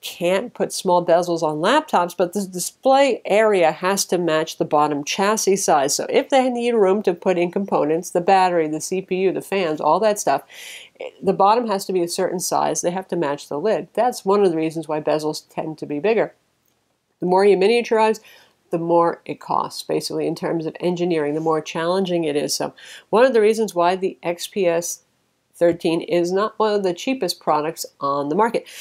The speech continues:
Now you might say, "Hey, I see it starts at seven ninety-nine. That's pretty cheap." That's for the Core i three with just four gigs of ram, a hundred twenty-eight gig S S D, and the non-touch ten eighty P display. So, kind of low-end specs there,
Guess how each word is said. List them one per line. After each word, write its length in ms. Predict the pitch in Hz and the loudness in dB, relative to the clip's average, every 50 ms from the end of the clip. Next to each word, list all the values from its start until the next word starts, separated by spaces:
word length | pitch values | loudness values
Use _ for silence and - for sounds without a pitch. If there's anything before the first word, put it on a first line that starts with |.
| - - _ | -20 -2 _
Now 80 | 226 240 | 4 4
you 100 | 269 269 | 4 4
might 200 | 262 262 262 262 | 4 2 2 2
say, 120 | 269 240 | 0 0
"Hey, 220 | 226 247 320 339 294 | 0 -2 -4 -2 0
I 120 | - 190 240 | 2 2 0
see 180 | 254 - 277 | 0 -2 -4
it 100 | 269 262 | -4 -4
starts 280 | - - 247 240 247 240 | -2 0 2 2 2 0
at 80 | 185 | -2
seven 300 | 156 - - 190 196 202 | -4 -2 -4 -2 -2 0
ninety-nine. 420 | 180 180 175 170 165 180 202 196 156 | 0 0 0 0 0 0 -2 -2 0
That's 160 | 147 160 160 | -2 -2 -4
pretty 240 | - - 170 151 147 | -4 -4 -4 -4 -4
cheap." 300 | - - 160 151 - - | -4 -6 -8 -8 -4 -2
That's 240 | 190 214 262 262 - | 0 0 0 -2 -6
for 160 | - - 220 | -8 -8 -4
the 100 | 196 196 | -4 -4
Core 500 | 196 - - - 185 175 180 175 - - | -6 -6 -6 -4 -2 0 0 -2 -2 -2
i 140 | 160 151 165 | -2 -2 -2
three 320 | 160 - - 165 160 156 | -4 -6 -4 -4 -4 -2
with 140 | 165 185 196 | -2 -4 -4
just 280 | - 254 262 262 - | -2 -4 -4 -4 -8
four 220 | - - 294 302 285 | -4 -2 -2 -2 -2
gigs 320 | 247 247 254 247 226 208 | -2 -2 -4 -4 -2 0
of 100 | 226 214 | 0 0
ram, 280 | 180 170 165 170 170 170 | 0 0 0 0 -2 -4
a 60 | 160 | -4
hundred 260 | 170 185 202 220 208 | -4 -2 -2 -2 -2
twenty-eight 520 | 202 - 196 180 180 175 165 170 165 170 - | -2 -4 -6 -4 -2 -2 -2 -4 -6 -8 -10
gig 280 | - 147 147 147 233 214 | -8 -8 -8 -8 -8 -10
S 200 | 165 143 - - | -10 -10 -4 -4
S 140 | 175 175 - | -4 -4 -4
D, 260 | - 147 147 143 - _ - - - - - - - - | -6 -6 -8 -8 -10 _ -18 -18 -18 -20 -20 -18 -4 -2
and 140 | 180 196 196 | 0 2 2
the 80 | 190 | 2
non-touch 800 | 180 180 180 185 202 208 220 202 - 175 156 156 - - - - | 4 4 4 4 4 2 0 -2 -2 -2 -2 -2 -4 -8 -12 -14
ten 240 | - - 190 180 180 | -10 -6 -4 -4 -2
eighty 260 | 165 160 160 151 156 | -2 -2 -2 -2 -4
P 200 | 151 - 190 170 | -4 -2 -4 -4
display. 480 | 170 - 147 - - 208 208 160 170 - _ _ _ - - - - - - _ _ _ _ _ | -2 -4 -6 -2 0 0 0 0 0 -4 _ _ _ -20 -20 -20 -20 -20 -20 _ _ _ _ _
So, 600 | - - - - - - 202 170 143 - - 147 _ _ _ _ _ _ _ _ _ _ _ _ _ _ _ _ _ _ _ _ _ _ _ _ _ | -16 -10 -8 -4 0 2 4 4 2 0 -4 -10 _ _ _ _ _ _ _ _ _ _ _ _ _ _ _ _ _ _ _ _ _ _ _ _ _
kind 200 | - 269 277 262 | 0 2 2 4
of 80 | 220 196 | 4 4
low-end 360 | 208 214 208 190 185 190 185 | 4 4 4 4 2 2 0
specs 340 | - - - 156 156 - - | -2 -2 -2 -2 0 -2 -6
there, 200 | 147 147 165 | -8 -8 -8